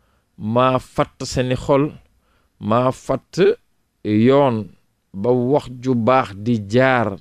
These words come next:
tabbi seeni xol, mooy seen nopp yi ñu war a déggee, waaye maa fatt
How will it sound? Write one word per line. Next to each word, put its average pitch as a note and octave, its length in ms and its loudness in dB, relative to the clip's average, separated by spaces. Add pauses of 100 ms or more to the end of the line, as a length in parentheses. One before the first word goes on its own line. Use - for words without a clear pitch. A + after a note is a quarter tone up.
(160)
tabbi C#3 340 0
seeni B2 280 -2
xol, B2+ 380 0 (520)
mooy B2 340 2
seen B2+ 300 0 (680)
nopp B2 520 -2
yi C#3+ 300 6
ñu D3+ 160 4
war C#3+ 140 6
a C3+ 100 6
déggee, A2 680 0 (600)
waaye B2 540 4
maa B2 340 2
fatt - 380 -8